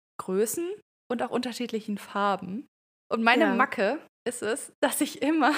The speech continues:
Speaker 1: <laughs> die Clipfarbe passend zur Verpackung des Lebensmittels <laughs> nehmen muss. <laughs>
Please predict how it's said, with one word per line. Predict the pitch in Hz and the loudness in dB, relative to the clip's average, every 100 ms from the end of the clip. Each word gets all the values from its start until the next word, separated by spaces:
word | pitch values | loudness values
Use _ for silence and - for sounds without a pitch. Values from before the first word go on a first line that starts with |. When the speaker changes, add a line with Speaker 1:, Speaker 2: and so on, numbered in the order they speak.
| - - - _ - | -2 -8 -18 _ -6
Speaker 1:
<laughs> | 339 - - - - - | -4 -6 -8 -10 -14 -6
die | 269 | -4
Clipfarbe | - 285 277 - 247 220 233 247 | 0 2 0 2 6 6 6 -2
passend | - 233 233 233 226 | 0 2 2 -2 -4
zur | - 220 | -4 -4
Verpackung | 220 - 226 220 220 202 | -6 -2 -2 -2 -4 -8
des | 208 - | -8 -6
Lebensmittels | 180 196 254 - 226 226 - 285 - | 0 2 2 -2 -4 -4 -2 -2 0
<laughs> | |
nehmen | 294 294 247 247 | 4 4 4 2
muss. | 226 262 - - | 0 0 -2 -2
<laughs> | - | 0